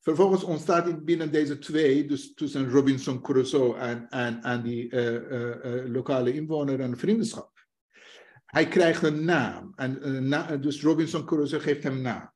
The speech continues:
En die naam is Vrijdag. Omdat hij hem op vrijdag had gevonden. Robinson Crusoe, ik hoop dat ik zijn naam goed uitspreek, eh, leert hem Engels. Dus hij, eh, eh,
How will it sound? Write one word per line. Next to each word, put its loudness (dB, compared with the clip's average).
En -10
die -2
naam 0
is -6
Vrijdag. -2
Omdat 0
hij 2
hem 0
op -12
vrijdag 4
had -6
gevonden. -10
Robinson 2
Crusoe, 2
ik 2
hoop 0
dat 0
ik -12
zijn -4
naam -8
goed -4
uitspreek, -2
eh, -16
leert 6
hem -4
Engels. -2
Dus -12
hij, -2
eh, -4
eh, -2